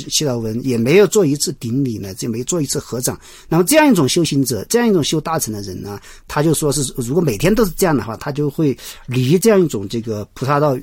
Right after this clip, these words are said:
越来越远。所以说呢，把这个呢制定成一个，呃，细微的这个恶作罪，让我们呢不要违犯，提醒我们呢每天也要这个做一定的，做一定的修持。如果做一定的修持的话，这个就不会犯这个戒律了，是这样的。所以说呢，这个方面来讲的话，就说是这个应该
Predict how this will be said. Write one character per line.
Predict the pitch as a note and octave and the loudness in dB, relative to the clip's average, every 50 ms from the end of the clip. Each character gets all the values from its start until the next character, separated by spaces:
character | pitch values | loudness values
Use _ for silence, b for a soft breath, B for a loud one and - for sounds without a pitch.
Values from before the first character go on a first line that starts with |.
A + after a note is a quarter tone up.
| - | -2
越 | - D#3 G3+ | 2 2 4
来 | F#3+ D3 | 4 4
越 | C3 C3+ D3 B2 | 4 2 2 2
远。 | A2 G#2 F2+ E2+ - b b b b b b b b b | 0 -2 -6 -10 -14 b b b b b b b b b
所 | - - | 0 2
以 | D3+ E3+ | 2 2
说 | E3 F3+ | 4 2
呢， | F3+ - | 2 2
把 | - B2 | 0 -2
这 | G#2+ - F#3+ G3 | 0 2 2 2
个 | F3 D3 | 2 2
呢 | B2 A2+ | 0 0
制 | - - C3+ | -2 -2 -2
定 | A#2+ A#2 A2 | -2 -2 -4
成 | - - F#2+ | -4 -6 -8
一 | G2 G2+ G#2+ | -8 -8 -8
个， | G#2 A2 G#2 A2 - - | -8 -8 -10 -10 -12 -12
呃， | C3 A2+ G#2 G2+ | -12 -10 -10 -8
细 | A2 - - - E3+ D3 | -6 -4 -2 0 0 2
微 | C#3 D3+ | 2 2
的 | C#3+ B2+ | 0 -2
这 | G#2+ G2+ G#2 | -2 -4 -8
个 | G#2 G2 | -8 -4
恶 | - D#3+ D3+ | -2 -2 0
作 | C3 C#3 C3+ | 0 0 -2
罪， | B2+ D3+ C#3 A2 - | 0 0 -2 -2 -2
让 | B2+ C#3 C#3 B2 | -4 -4 -4 -4
我 | A2+ | -4
们 | F2+ F2 G2 | -6 -8 -10
呢 | G#2+ G2+ - | -10 -10 -8
不 | B2+ | -6
要 | C3+ C3+ | -6 -6
违 | B2+ G2+ E2+ E2 | -6 -8 -8 -10
犯， | - - A#2 F#2+ - b b b b b b | -10 -10 -10 -10 -10 b b b b b b
提 | - - C3+ | -6 -2 2
醒 | D3 F#3 F3+ | 4 4 4
我 | D3 | 4
们 | G#2+ F2+ G2+ | 2 -2 -6
呢 | G#2+ | -8
每 | F#2+ F#2+ E2+ | -8 -10 -10
天 | E2 - C#3 D3+ D#3 | -6 -2 0 2 2
也 | C#3 A2+ F2+ | 2 0 -2
要 | G2 G#2+ G#2 | -6 -8 -10
这 | G2 - | -10 -12
个 | - - E2+ | -14 -14 -12
做 | - - B2+ | -10 -8 -8
一 | A2 G#2+ | -8 -8
定 | - C3 A#2 | -8 -8 -8
的， | G2 G2 G#2+ - - - | -10 -10 -14 -18 -20 -10
做 | - - G3 F#3 | -2 2 2 4
一 | C#3+ | 4
定 | C#3+ D#3+ D#3+ | 4 2 0
的 | B2+ | 0
修 | - - F3 F3+ | 2 0 0 0
持。 | - - - F2 - B B B B B B B | 0 -2 -4 -4 -6 B B B B B B B
如 | - E3 | 2 2
果 | F#3+ | 4
做 | F#3 C4 B3+ | 6 6 6
一 | A#3 | 6
定 | F3+ F#3 | 6 6
的 | F#3 D#3+ | 6 6
修 | - - G#3 | 4 4 2
持 | G3+ - - - | 2 2 -2 -6
的 | G2 G2 | -6 -6
话， | G#2 G2+ | -6 -8
这 | F#2+ - A#2 | -8 -8 -8
个 | A2+ G#2 | -8 -8
就 | G2 A2 F#2+ | -8 -8 -10
不 | - G2 | -8 -8
会 | F2+ G#2+ G#2+ | -8 -8 -8
犯 | - - A#2 G2+ F2+ | -8 -8 -10 -10 -12
这 | F#2 | -12
个 | F2 F2 | -12 -12
戒 | - - G2+ - | -12 -12 -12 -12
律 | F#2+ G2 - | -14 -16 -16
了， | - | -14
是 | - - - | -14 -14 -12
这 | F#2 - G2 | -12 -12 -12
样 | F2+ F2+ | -12 -14
的。 | E2+ F2 - B B B B B B | -16 -18 -18 B B B B B B
所 | B - D#3 | B 0 0
以 | E3 | 2
说 | D#3+ E3+ | 2 2
呢， | E3 | 2
这 | D3+ A#3 A#3 | 2 2 2
个 | G3+ | 2
方 | - G3 F#3+ | 2 2 2
面 | G3 G3 | 2 2
来 | F3 C#3 A#2+ | 2 0 -2
讲 | A#2 - F2 E2 | -4 -8 -10 -10
的 | D#2+ | -12
话， | E2 - G#2 F#2+ | -14 -14 -14 -14
就 | F#2 F2 | -14 -14
说 | - - F#2+ F#2+ | -14 -14 -14 -12
是 | - - G2 | -12 -14 -14
这 | F#2+ F#2 | -14 -14
个 | - E2+ E2 F2+ | -14 -14 -12 -6
应 | A2+ C3+ D3 | -2 -2 0
该 | C#3+ D3+ D3+ D#3 E3 | 0 0 0 0 -2